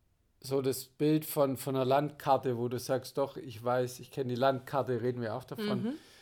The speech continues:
Speaker 1: meines Partners. Und ich bin mir sicher, dass du irgendwo, und so geht's uns auch, Stellen gibt, wo du sagst,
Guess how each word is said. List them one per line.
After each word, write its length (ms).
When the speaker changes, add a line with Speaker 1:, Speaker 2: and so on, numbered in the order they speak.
Speaker 1:
meines 400
Partners. 600
Und 160
ich 180
bin 180
mir 140
sicher, 400
dass 240
du 80
irgendwo, 480
und 240
so 100
geht's 240
uns 220
auch, 280
Stellen 480
gibt, 220
wo 80
du 100
sagst, 420